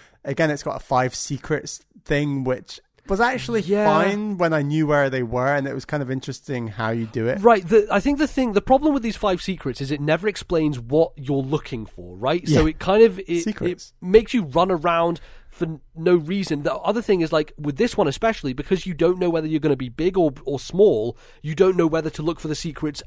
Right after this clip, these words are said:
Speaker 2: as big or small. Um, and it turns out for this one, you have to be big because you can't go through a lot of these holes. If you're small, you just go through the opening, and I don't believe it counts it as a secret just because it's, like, an opening that you go through. But all of the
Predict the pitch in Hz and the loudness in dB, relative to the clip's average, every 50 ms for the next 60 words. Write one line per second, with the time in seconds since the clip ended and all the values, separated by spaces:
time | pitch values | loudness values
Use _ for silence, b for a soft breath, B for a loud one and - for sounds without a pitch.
0 | - - 151 147 147 127 117 143 127 123 135 131 135 - - - 240 277 254 160 | -8 -4 -4 -4 -4 -4 -4 -4 -4 -2 -2 -2 -4 -4 -4 -2 2 2 4 2
1 | 90 92 B B B B B - 127 131 135 139 151 165 170 - 185 185 180 175 | 2 -2 B B B B B -4 -2 -2 0 0 0 -2 -2 0 0 0 0 0
2 | 160 151 - 151 170 190 - 175 147 139 131 120 - - 175 185 - - - 147 | 0 -2 0 -2 -2 -2 0 -2 -2 -2 -6 -8 -6 -6 -6 -6 -8 -10 -12 -12
3 | 123 110 107 - 208 214 165 135 131 127 - 127 - - 135 127 127 120 113 b | -12 -6 2 4 6 6 6 4 0 -6 -10 -8 -4 -2 0 0 -2 -2 -6 b
4 | b b - 147 135 - - 170 156 139 - 156 139 123 - - 160 214 226 175 | b b -12 -12 -8 -2 -2 0 0 0 0 -2 -2 -2 -2 -2 2 4 4 4
5 | 139 127 120 117 110 113 107 98 - 101 92 90 92 104 117 135 139 - 151 131 | 4 0 -2 -4 -6 -8 -10 -10 -8 -8 -8 -6 -6 -8 -8 -10 -6 -4 -4 -4
6 | - - 202 220 202 170 139 135 127 120 - 143 135 127 - - 143 151 160 147 | -4 -2 2 2 2 2 2 -2 -8 -6 -4 -2 -2 -4 -4 -4 -4 -4 -4 -4
7 | 127 117 120 156 185 - - 104 95 95 104 113 B B B B B - 139 135 | -4 -4 -4 -4 -4 -4 -8 -10 -10 -10 -10 -12 B B B B B -4 -2 -2
8 | 131 - 143 143 165 - - - 151 151 143 131 - - - - - 151 185 196 | 0 0 0 0 0 0 -4 -4 -4 -2 -4 -4 -8 -8 -8 -6 -4 -4 -4 -6
9 | - - - 120 - - - 127 123 113 120 117 107 - - - 190 185 - - | -8 -10 -10 -10 -8 -8 -8 -6 -4 -4 -4 -6 -6 -10 -12 -12 -12 -12 -14 -16
10 | - 92 85 - - - 113 - - 120 131 120 120 113 - 120 113 107 - b | -18 -18 -18 -18 -16 -16 -14 -12 -10 -8 -6 -6 -6 -6 -6 -6 -6 -6 -10 b
11 | b b b b - 151 147 - 156 170 - - 135 104 95 90 87 87 90 95 | b b b b -6 -6 -2 0 0 0 0 -2 -6 -8 -8 -8 -12 -14 -16 -14
12 | 98 98 90 95 - - - 90 95 90 117 110 B B B B B - 165 170 | -14 -14 -14 -14 -14 -14 -14 -12 -8 -6 -6 -6 B B B B B 2 6 6
13 | 190 196 180 147 147 143 131 | 6 6 6 4 2 0 0